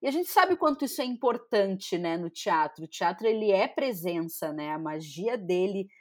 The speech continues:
também tá na presença, né? Entre outras coisas. Como que tá sendo dar aula e, e pensar o teatro nessa atual situação, assim? É, é, como que tá sendo,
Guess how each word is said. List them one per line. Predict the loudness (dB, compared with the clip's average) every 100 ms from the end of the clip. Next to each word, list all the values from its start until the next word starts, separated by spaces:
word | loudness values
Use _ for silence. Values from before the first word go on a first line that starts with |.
| _ -2
também | 0 0 -2
tá | 0 4 4
na | 2
presença, | -4 -4 -4 -4 -4 -6 -8 -8
né? | -6 -8 -10 _ _ -8
Entre | -8 -4
outras | -6 -4 -8 -6
coisas. | -4 -4 -6 -12 _ _ -6
Como | -4 -4
que | -4
tá | -2 -4
sendo | -2 -2 -2 -4 -6 -10
dar | -20 -2 4 6 8
aula | 8 8 6 4 2 -4 -20 _
e, | -8 -4 -4 -6 -8
e | -8
pensar | -2 -2 -2 2 4 4
o | 2
teatro | -6 0 4 4 0 -8 -8 -6
nessa | -4 -4 -4
atual | -6 4 6 6
situação, | 2 -6 -2 -2 -2 -2 -2 -4
assim? | -6 -8 -8 -6 -6
É, | -6 -6 -8
é, |
como | -4 -4 -2
que | -4
tá | -6
sendo, | -8 -8